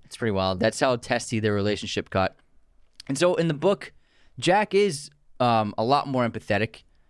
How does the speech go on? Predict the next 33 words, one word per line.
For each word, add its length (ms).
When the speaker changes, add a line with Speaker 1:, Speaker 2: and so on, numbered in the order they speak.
Speaker 2:
He, 480
he 280
is 120
a, 80
a 140
good 240
father 420
who's 140
struggling 540
with 140
his 220
inner 180
demons. 480
And 80
then, 160
you 100
know, 80
by 180
the 160
end 140
of 60
the 80
book, 360
he's 400
actually 560
trying 640
to 140
fight 460
the 80
possession 520
that 140
he's 240
under. 360